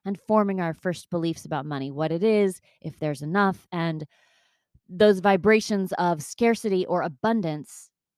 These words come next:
they can last a lifetime if we don't take time to really examine our thoughts and emotions and to tease out where our money thoughts end and where they're tangled up with something else.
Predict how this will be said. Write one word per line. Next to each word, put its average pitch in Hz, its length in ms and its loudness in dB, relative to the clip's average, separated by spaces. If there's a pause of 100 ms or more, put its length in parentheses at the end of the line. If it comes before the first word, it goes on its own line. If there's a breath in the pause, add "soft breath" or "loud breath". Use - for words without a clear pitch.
(600)
they 190 120 -2
can 247 140 -2
last 220 260 0
a 196 60 0
lifetime 170 720 -4 (280)
if 170 140 -4
we 180 200 0 (180)
don't 175 320 -4
take 170 300 -8
time 170 400 -2
to 156 160 -8
really 175 500 2
examine 165 460 -4
our 151 120 -6
thoughts 147 300 -14
and 143 80 -10
emotions 143 640 -8 (460)
and 208 100 0
to 208 200 -4
tease 262 540 -6 (120)
out 190 380 -2 (100)
where 190 280 2
our 165 240 0
money 254 460 0
thoughts 190 440 -10 (100)
end 214 400 -2 (540)
and 208 380 -4
where 196 220 4
they're 180 280 0
tangled 196 420 0
up 175 160 -2
with 165 120 -6
something 151 320 -10
else. - 440 -14